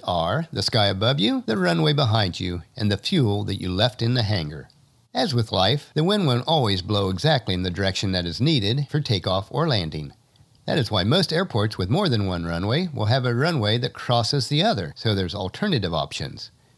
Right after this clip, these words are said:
Even with that, good pilot training consists of taking off and landing in crosswinds also. Just like the Boy Scout motto says, "Always prepared." Once you are airborne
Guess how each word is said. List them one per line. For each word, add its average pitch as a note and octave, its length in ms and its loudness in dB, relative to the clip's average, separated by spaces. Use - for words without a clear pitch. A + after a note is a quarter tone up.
Even B2+ 280 2
with F#3+ 180 0
that, A2 320 0
good A3+ 180 -2
pilot D3 320 2
training F2+ 340 0
consists - 460 -2
of E2 140 -6
taking A#3 360 0
off F#3+ 200 0
and D3+ 100 0
landing G2+ 380 0
in F#2 80 -2
crosswinds F#2 520 -2
also. F2 520 -2
Just - 220 -2
like A2+ 160 0
the - 80 -4
Boy G#2 200 0
Scout - 280 -2
motto F#3 220 0
says, A#2+ 440 0
"Always C#3+ 500 2
prepared." E2+ 600 -4
Once A2+ 200 2
you G#2+ 80 2
are D#3 180 2
airborne A#2 500 0